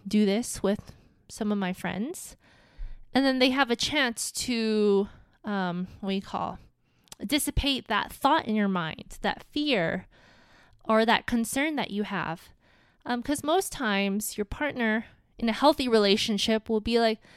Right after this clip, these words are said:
"No, I won't feel left out. I think that's really great that you're gonna spend some time with your friends. Go for it.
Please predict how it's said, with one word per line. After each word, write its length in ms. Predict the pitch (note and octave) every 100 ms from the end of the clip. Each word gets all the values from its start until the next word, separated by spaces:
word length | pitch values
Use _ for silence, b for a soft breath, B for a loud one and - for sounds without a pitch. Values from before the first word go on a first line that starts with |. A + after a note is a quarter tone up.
| b b -
"No, 80 | F4+
I 40 |
won't 200 | F4 G4
feel 380 | - D#4 C4 A#3
left 260 | A3 A#3 G3+
out. 220 | G3+ C4 _ _
I 100 | -
think 200 | B3+ D4
that's 220 | D4 C#4
really 220 | C4+ C4 B3
great 320 | A3+ B3 -
that 140 | G#3
you're 140 | A3 A3
gonna 200 | A3 G#3+
spend 260 | - G#3
some 160 | G3+ G3
time 520 | - A3+ G3 F#3+ F#3+ -
with 200 | - G3+
your 80 | G3
friends. 580 | - D4+ D4+ F#3 F3+ -
Go 220 | - D#4+
for 180 | - F#3
it. 160 | -